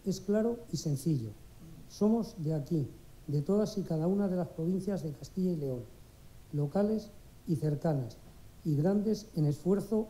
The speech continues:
y corazón. Vuestras empresas, explotaciones y nuestro presente y futuro, vuestras familias,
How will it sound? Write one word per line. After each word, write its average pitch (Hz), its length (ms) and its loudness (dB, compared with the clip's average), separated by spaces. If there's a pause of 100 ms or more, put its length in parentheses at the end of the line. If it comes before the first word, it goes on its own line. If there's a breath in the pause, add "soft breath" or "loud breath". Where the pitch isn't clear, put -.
y 156 80 0
corazón. 139 520 0 (1120)
Vuestras 151 380 0
empresas, 165 580 0 (140)
explotaciones 156 840 0 (400)
y 170 60 4
nuestro 156 300 2
presente 160 680 0 (120)
y 151 40 -2
futuro, 196 460 -2 (360)
vuestras 151 360 0
familias, 143 480 2